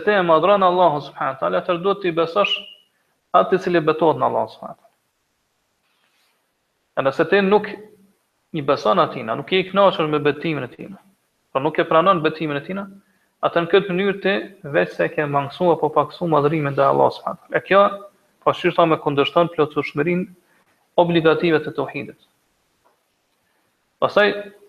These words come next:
të qenurit i kënaqur me betimin në Allah subhanahu wa taala i ka dy raste. E para është kur kjo është nga aspekti shariatik. Po në këtë rast je obliguar me kanë i kënaqur me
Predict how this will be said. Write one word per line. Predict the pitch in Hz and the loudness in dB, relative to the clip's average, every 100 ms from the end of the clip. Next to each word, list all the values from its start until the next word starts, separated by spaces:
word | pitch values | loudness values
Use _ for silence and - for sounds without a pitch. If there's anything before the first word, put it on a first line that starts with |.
| _ _ | _ _
të | - | -4
qenurit | 190 202 185 165 | 0 4 2 0
i | 156 - | -6 0
kënaqur | 175 156 147 135 | 2 2 0 -2
me | 135 131 | -4 -2
betimin | 135 185 175 156 | -4 -2 -4 0
në | 151 | 0
Allah | 165 151 | 0 -2
subhanahu | - 156 147 | -4 -2 -2
wa | 147 | -2
taala | 156 156 185 - - _ _ _ _ _ _ _ _ _ | -2 0 -2 -4 -20 _ _ _ _ _ _ _ _ _
i | 151 | -4
ka | 151 143 | -2 0
dy | 151 | 2
raste. | 139 113 - - - _ _ _ _ _ _ _ _ _ | 4 2 -2 -12 -14 _ _ _ _ _ _ _ _ _
E | - | -8
para | 139 185 175 175 | 6 8 8 6
është | 190 - - _ _ _ _ _ _ _ _ _ _ | 2 -4 -18 _ _ _ _ _ _ _ _ _ _
kur | 135 | -8
kjo | 151 180 | -2 -2
është | 165 | 2
nga | 156 156 | -2 -2
aspekti | - 160 156 151 | -4 -6 -4 -8
shariatik. | 151 143 135 - - - _ _ _ _ _ _ _ _ _ _ _ _ _ _ _ _ _ _ _ _ | -6 -6 -6 -10 -14 -20 _ _ _ _ _ _ _ _ _ _ _ _ _ _ _ _ _ _ _ _
Po | - 120 | -6 -2
në | |
këtë | 160 156 | -2 2
rast | 180 175 180 | 2 2 0
je | 175 170 - - | 0 -2 -12 -6
obliguar | 147 135 139 135 190 190 190 - 170 | -6 -4 -4 0 0 0 -8 -14 -8
me | 143 | -2
kanë | 180 180 | 2 2
i | 156 | 2
kënaqur | 175 175 170 | 0 0 -2
me | 156 | -6